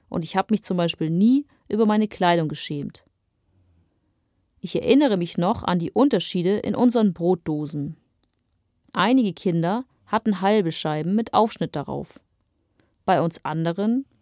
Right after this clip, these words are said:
reichte es nur für Klappstullen. Durch die Schule bekam ich einen Ferienplatz bei Pastor Alsbo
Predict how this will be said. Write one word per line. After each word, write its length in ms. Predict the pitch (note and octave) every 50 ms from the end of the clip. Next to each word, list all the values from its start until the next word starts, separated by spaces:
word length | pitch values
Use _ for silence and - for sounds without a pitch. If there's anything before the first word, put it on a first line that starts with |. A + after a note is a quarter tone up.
| _ _ _ _ _ _ _ -
reichte 280 | G#3+ B3 C#4 C4 - C#4+
es 200 | C4 C4+ - -
nur 260 | G3+ F#3+ F#3+ F#3+ G#3
für 220 | - - - A#3
Klappstullen. 800 | - - - E3 E3 - - - - D#3 D3+ C#3+ C#3+ D3+ - - _ _ _ _ _ _ _ _ _ _ _ _ _ _ _ _ _ _ _ _ _ _ _ _ _ _ _ _ _ _ _ _ _ _ _ _ _ _ _ _ _ _ _ _ _ _ _ _ _ _ _ _ _ _ _ -
Durch 220 | B3+ D4+ E4 -
die 120 | - B3
Schule 600 | - - - C4+ C4+ A#3+ F3+ D#3+ E3 G3+ C4+ C#4 -
bekam 380 | - F#3+ - - F3+ D#3+ E3+ E3
ich 160 | E3 - -
einen 200 | - F#3+ G#3 G3+
Ferienplatz 800 | - - B3+ C4+ A#3+ F3+ D#3+ - - D#3+ E3+ - - - - - - _ _ _ -
bei 100 | G3+ G3+
Pastor 480 | - - - G3+ G3+ - - G3 - -
Alsbo 680 | - F3+ A3 C4+ - - - - E3 D3+ D#3 F3+ A3+